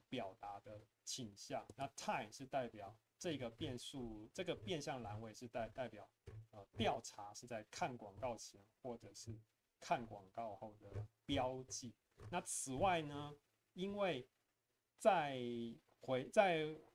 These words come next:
Jamovi 的回归模组里，它必须要用数值资料，它才能够处-，处理像这样的一个资料。所以我，所以我，我，所以在这里我又增加了两个栏，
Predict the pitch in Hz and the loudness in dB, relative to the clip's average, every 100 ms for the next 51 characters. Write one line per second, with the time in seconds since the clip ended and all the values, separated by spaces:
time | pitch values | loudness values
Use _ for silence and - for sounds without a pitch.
0 | _ 156 151 190 190 147 131 - 131 120 | _ 0 4 4 4 0 -2 -4 -4 -4
1 | 127 143 143 147 120 120 127 131 143 - | -2 -4 -4 -2 0 0 0 -2 -4 -8
2 | 123 120 127 123 - _ - 147 147 156 | -6 -6 -6 -8 -12 _ -4 -2 0 -2
3 | - _ 180 156 - 139 135 135 117 120 | -8 _ -4 -4 -4 -6 2 2 2 -4
4 | 110 - - 143 - - 104 - 123 123 | -6 -4 -2 -2 -4 -12 -14 -12 -8 -2
5 | 127 - _ _ _ _ - 151 147 - | -2 -4 _ _ _ _ 0 2 2 -2
6 | - 107 107 113 117 107 113 123 113 95 | -4 -4 -2 -4 -6 -8 -8 -2 -2 -4
7 | - - - 107 120 131 - - - 113 | -10 -10 -8 -4 -4 -6 -10 -12 -8 -4
8 | 131 151 113 - - 123 110 - 135 120 | -4 -4 -10 -12 -6 -6 -4 -2 0 0
9 | 110 98 101 98 _ _ _ _ - 113 | -6 -10 -14 -14 _ _ _ _ -18 -10
10 | 123 107 - 117 117 104 - 135 127 104 | -8 -8 -10 -8 -6 -6 -6 -6 -4 -6
11 | 95 98 _ - 156 120 101 101 107 107 | -8 -10 _ -2 -2 -2 -8 -10 -12 -8
12 | 107 107 - - 151 135 151 180 147 107 | -8 -8 -12 -10 -8 -2 0 0 -2 -4
13 | 107 127 120 117 113 147 135 131 131 110 | -2 0 0 -2 -6 -4 -2 -2 -2 -2
14 | 107 98 - 104 104 98 98 | -6 -10 -12 -10 -6 -8 -8